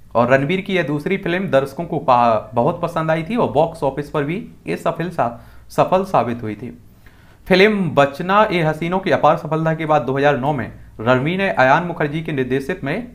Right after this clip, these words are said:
बनी रोमांटिक कॉमेडी फिल्म वेक ऑफ सिड में मुख्य अभिनेता की भूमिका निभाई थी। फिल्म वेक ऑफ सिड में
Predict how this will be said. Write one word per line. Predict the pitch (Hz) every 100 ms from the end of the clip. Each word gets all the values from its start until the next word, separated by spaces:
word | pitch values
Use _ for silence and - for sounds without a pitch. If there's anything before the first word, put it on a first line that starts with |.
| -
बनी | 107 139 180
रोमांटिक | 160 151 151 160 175 151 -
कॉमेडी | 131 123 135 156
फिल्म | - 110 104 - - - - 110
वेक | 104 139 156
ऑफ | 180 190
सिड | - - 147 135 - - - - - -
में | 120
मुख्य | 139 165 165
अभिनेता | - 143 147 151 165
की | 165
भूमिका | 151 156 156
निभाई | 156 151 147
थी। | 135 120 - - - -
फिल्म | 160 165 196
वेक | 156 156
ऑफ | 190 196 -
सिड | - 170 160
में | 151 175 247